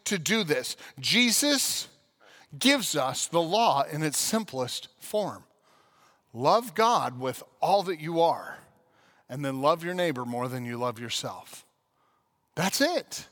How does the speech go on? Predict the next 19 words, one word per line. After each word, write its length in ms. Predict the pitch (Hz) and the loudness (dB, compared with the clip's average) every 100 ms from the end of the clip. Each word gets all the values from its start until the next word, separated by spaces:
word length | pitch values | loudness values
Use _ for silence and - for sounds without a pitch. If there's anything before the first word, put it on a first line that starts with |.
| _ _ _ - - | _ _ _ -20 -16
That 420 | 131 185 208 254 | 0 4 6 4
is 260 | 247 240 190 | 2 2 4
it 220 | 311 226 | 4 4
in 80 | 165 | 2
its 180 | 165 - | 0 2
simplest 600 | - 202 - 190 180 - | 2 0 2 2 2 0
form. 420 | 247 247 156 110 - _ _ _ _ _ _ - - _ _ 165 | 0 0 0 -2 -20 _ _ _ _ _ _ -20 -20 _ _ 0
But 200 | 214 196 | 0 4
let 140 | 214 | 2
me 120 | 233 | 4
ask 340 | 202 165 - 220 | 4 4 0 -4
you 60 | |
again, 320 | 196 240 269 - | -2 0 0 -2
how 260 | - 233 | 0 4
do 80 | 254 | 4
we 160 | 277 233 | 2 2
really 280 | 226 247 | 2 2
do 280 | 202 269 370 | 0 0 2
that? 360 | 185 101 - | 2 -2 -10